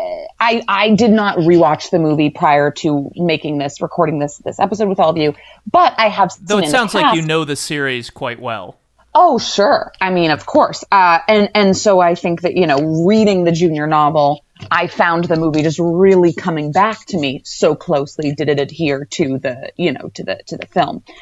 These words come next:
Speaker 1: Um, I was fascinated by how quickly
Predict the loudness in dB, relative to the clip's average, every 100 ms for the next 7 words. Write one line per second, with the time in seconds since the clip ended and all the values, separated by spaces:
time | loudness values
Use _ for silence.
0 | -20 -12 -2 0 2 -2 -6 -10 -14 _
1 | _ -20 -20 _ _ _ _ 0 2 0
2 | 0 -2 0 0 0 2 2 2 2 0
3 | 0 -6 -18 -4 0 0 0 0 2 2
4 | -2 -6